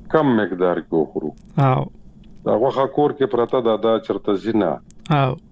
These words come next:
Speaker 1: او موږ غرمه هم خوړی شو او ماښام هم خوړی شو. ډومبۍ ورځې نه پس،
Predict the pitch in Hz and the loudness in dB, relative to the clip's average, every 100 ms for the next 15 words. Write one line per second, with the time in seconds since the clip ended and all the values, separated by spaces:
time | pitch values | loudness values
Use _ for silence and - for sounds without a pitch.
0 | - - - - - - - - - - | -20 -18 -18 -18 -20 -20 -20 -20 -18 -18
1 | - - 95 101 107 117 107 110 117 131 | -16 -2 0 2 2 2 2 0 2 -2
2 | 131 131 123 110 117 113 - 98 95 90 | 0 0 2 2 0 -2 0 -2 0 -2
3 | - 104 95 90 - 85 82 117 123 131 | 0 0 0 -2 -2 0 0 2 2 2
4 | 151 170 156 143 139 - 139 - | 4 4 2 2 -2 0 -2 -2